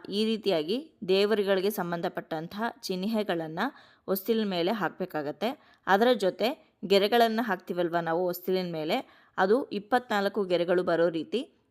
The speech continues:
ರಂಗೋಲಿಯನ್ನ ಹಾಕೋಬೇಕಾಗತ್ತೆ. ಈ ರೀತಿ ರಂಗೋಲಿಯನ್ನ ಹಾಕಿದ ನಂತರ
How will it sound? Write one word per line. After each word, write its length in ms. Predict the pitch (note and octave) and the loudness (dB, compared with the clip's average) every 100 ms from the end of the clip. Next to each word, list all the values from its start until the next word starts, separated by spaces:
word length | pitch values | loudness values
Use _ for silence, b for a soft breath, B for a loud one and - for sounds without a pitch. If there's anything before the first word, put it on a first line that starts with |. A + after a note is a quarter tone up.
| - | 0
ರಂಗೋಲಿಯನ್ನ 600 | F#3+ G3 A3 G3 D#3+ F#3+ | 2 4 2 2 0 -2
ಹಾಕೋಬೇಕಾಗತ್ತೆ. 1120 | A#3 D#3+ - D#3 D#3 E3+ D3 C#3+ A#3 F4 _ _ - | 0 0 0 -2 -2 -2 -4 -2 -4 -4 _ _ 4
ಈ 120 | B3+ | 8
ರೀತಿ 340 | C4+ A#3+ C4+ D#4+ | 8 8 6 8
ರಂಗೋಲಿಯನ್ನ 580 | A3 G3+ A#3 A#3 A3 A3 | 8 8 8 8 8 4
ಹಾಕಿದ 400 | A3 F#3 G3 F#3 | 2 2 0 -2
ನಂತರ 280 | E3+ D#3 | -4 0